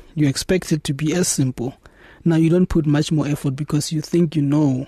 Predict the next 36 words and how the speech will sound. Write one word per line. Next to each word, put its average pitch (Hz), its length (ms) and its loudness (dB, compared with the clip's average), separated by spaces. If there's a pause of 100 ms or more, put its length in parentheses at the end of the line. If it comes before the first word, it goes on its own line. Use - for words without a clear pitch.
(120)
what 151 180 -2
happens. 139 500 -2
When 151 100 0
you 151 60 -2
come 185 240 2
back 156 180 2
home, 175 340 2 (680)
somebody 160 460 2
doesn't 143 340 2
look 151 180 2
happy, 196 460 2 (540)
um, 139 480 0 (400)
you 156 180 4
ignore 156 400 4
them 190 220 2
to 165 120 -6
give 160 220 0
them 151 180 2
space 170 520 2 (380)
to 165 120 0
calm 151 260 2
down. 131 280 -4
Mm. - 680 -10
But 156 180 0
you 160 120 4
realize 156 520 4
that's 170 240 0
what 151 200 4 (100)
you 139 160 0
used 151 260 0
to 151 80 -2
do 131 180 0
in 147 120 2
your 131 80 -4
previous 208 460 2
relationship. 139 500 -6